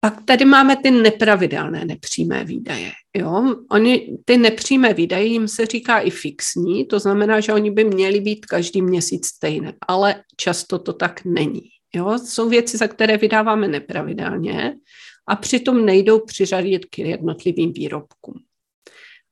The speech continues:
A tady u, eh, těchto věcí je nejlepší vytvořit si na každou tu kategorii nějaký rozpočet a ten rozpočet mít pak jako fixní výdaj,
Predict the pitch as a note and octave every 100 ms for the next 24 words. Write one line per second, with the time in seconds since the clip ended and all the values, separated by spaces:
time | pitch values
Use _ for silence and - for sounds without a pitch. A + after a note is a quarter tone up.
0 | _ F3+ F3 E3+ E3+ - F#3+ F#3+ A3+ A3+
1 | F#3+ - - F#3 E3+ _ - - - -
2 | E3+ F#3 F3 F3+ - - G3+ A#3 D4 D4
3 | - - _ G3 G3+ F#3+ G3 _ - F3+
4 | F#3 F#3+ G3 - - A#3+ G#3 G#3+ A#3+ A#3+
5 | B3 - A#3 G3+ G3+ G3+ A3 A3 A3 -
6 | F3 G3+ F#3+ G3+ G#3 G#3 G#3 - F#3 E3
7 | D#3+ - - - - - - F4+ F4 _
8 | _ _ - - A3+ E4+ C4+ F#3+ G#3 -
9 | C4 B3+ C4 B3 - A3 G#3+ - G3 G3+
10 | F3 - F3+ E3+ D#3+ - - E3 D3 D#3
11 | - -